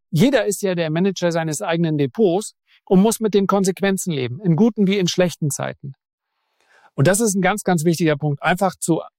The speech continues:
bei sich selbst zu bleiben und dann die Ergebnisse zu, zu akzeptieren. Akzeptanz ist sowieso extrem wichtig.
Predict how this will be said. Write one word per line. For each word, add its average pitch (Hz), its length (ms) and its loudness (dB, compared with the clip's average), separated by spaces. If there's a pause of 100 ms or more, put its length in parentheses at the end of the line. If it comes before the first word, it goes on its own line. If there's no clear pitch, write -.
(100)
bei 151 240 0
sich 139 200 -2
selbst 165 440 0
zu 170 100 -2
bleiben 156 480 0 (1300)
und 147 240 2
dann 170 260 2
die 180 140 -4
Ergebnisse 156 520 0
zu, 131 520 0
zu 139 320 0
akzeptieren. 127 720 -6 (360)
Akzeptanz 170 640 0
ist 165 120 -6
sowieso 151 440 2 (120)
extrem 151 680 0
wichtig. - 440 -2